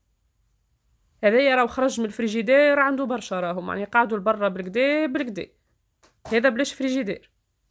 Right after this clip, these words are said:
بالفريجيدير ما نجمش نحلو. ريتوه كيفاش يتجبد كي النوغا، نوغاتين ولا نوغا. حاسيلو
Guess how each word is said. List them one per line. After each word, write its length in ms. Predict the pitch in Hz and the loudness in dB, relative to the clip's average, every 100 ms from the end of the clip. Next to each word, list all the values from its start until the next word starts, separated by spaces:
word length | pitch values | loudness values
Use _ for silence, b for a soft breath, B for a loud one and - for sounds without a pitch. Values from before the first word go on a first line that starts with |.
| _ _ _ _ - | _ _ _ _ -14
بالفريجيدير 540 | 185 - 208 202 262 | -10 -4 -4 2 2
ما 120 | 269 | 4
نجمش 360 | 262 240 220 202 | 0 -2 -4 -6
نحلو. 300 | 185 180 175 - _ _ _ _ _ _ _ _ _ _ 196 | -8 -10 -10 -18 _ _ _ _ _ _ _ _ _ _ -12
ريتوه 240 | 196 254 | -8 -6
كيفاش 340 | 240 226 240 233 | -6 -6 -4 -4
يتجبد 640 | 190 233 233 262 262 233 | -2 -2 0 -2 -2 -2
كي 120 | 240 | -4
النوغا، 380 | 233 233 190 - _ - | -2 -2 -4 -6 _ -8
نوغاتين 680 | 214 190 190 - 202 190 | -6 -4 -6 -6 -4 -4
ولا 160 | 180 175 | -6 -8
نوغا. 420 | 180 185 170 - - _ _ _ _ _ _ _ _ _ _ _ _ _ _ _ _ _ _ _ _ _ _ | -6 -8 -8 -12 -16 _ _ _ _ _ _ _ _ _ _ _ _ _ _ _ _ _ _ _ _ _ _
حاسيلو 560 | - 233 - 254 247 | -6 -4 -2 -2 0